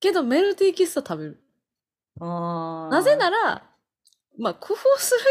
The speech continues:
Speaker 1: 言うたって知れてるやろなっていう。
Speaker 2: まあまあ、知れ-、言うてチョコでしょっていう話ですか？
Speaker 1: そうそうそう。なんかそこの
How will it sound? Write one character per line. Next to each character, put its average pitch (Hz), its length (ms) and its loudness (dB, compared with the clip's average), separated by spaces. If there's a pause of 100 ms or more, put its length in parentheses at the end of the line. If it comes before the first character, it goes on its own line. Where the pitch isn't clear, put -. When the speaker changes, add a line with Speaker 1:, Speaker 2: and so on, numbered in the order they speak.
Speaker 1:
言 262 80 4
う 208 40 -2
た 180 100 -2
っ 160 40 -12
て - 80 -12
知 - 140 -4
れ 277 100 0
て 247 120 -10
る 320 80 4
や 320 80 4
ろ 208 180 -2
な 214 160 -2
っ 240 60 -2
て - 140 -20
い 180 140 -2
う。 165 120 -8 (680)
Speaker 2:
ま 190 280 -2
あ 175 40 -4
ま 180 260 -4
あ、 175 60 -8
知 247 180 -10
れ-、 277 140 -4
言 294 220 -4
う - 20 -6
て 190 160 -6
チ 277 100 -4
ョ 277 40 -2
コ 285 140 0
で 190 120 -2
し 190 80 -10
ょ 151 60 -8
っ - 60 -20
て 147 200 -12
い 143 160 -8
う 151 40 -8
話 151 360 -12
で 156 80 -20
す - 60 -18
か？ 240 60 -4
Speaker 1:
そ 214 40 -2
う 202 40 -6
そ 208 160 -8
う 185 40 -6
そ 185 200 -8
う。 170 120 -14
な 277 80 -2
ん - 20 -14
か 262 120 -4
そ 294 160 -6
こ 403 160 -2
の 359 440 -4